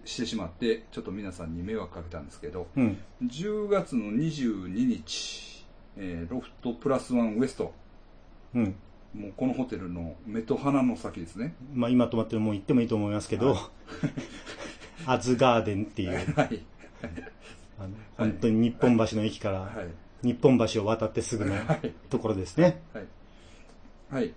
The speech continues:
Speaker 1: えーっと、月曜日ですね。二十二日。
Speaker 2: はい。
Speaker 1: 十月二十二日月曜日。
Speaker 2: はい。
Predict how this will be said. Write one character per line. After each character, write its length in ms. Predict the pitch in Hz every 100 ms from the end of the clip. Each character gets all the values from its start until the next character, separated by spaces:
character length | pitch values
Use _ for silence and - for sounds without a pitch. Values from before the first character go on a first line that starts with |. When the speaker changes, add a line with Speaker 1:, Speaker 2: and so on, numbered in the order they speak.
| -
Speaker 1:
え 60 |
ー 200 | 120 113
っ 20 | -
と、 160 | 107
月 280 | - 165 165
曜 80 | 147
日 60 |
で 40 | 90
す 80 | 113
ね。 180 | 127 120
二 140 | 120
十 160 | 113 104
二 200 | 107 95
日。 180 | 98
Speaker 2:
は 220 | 92 127 120
い。 40 |
Speaker 1:
十 40 |
月 260 | - 165 135
二 120 | 120
十 180 | 113 101
二 120 | 95
日 260 | 98 92 165
月 300 | 117 - 110
曜 160 | 80 78
日。 140 | 82 -
Speaker 2:
は 140 | -
い。 120 | 110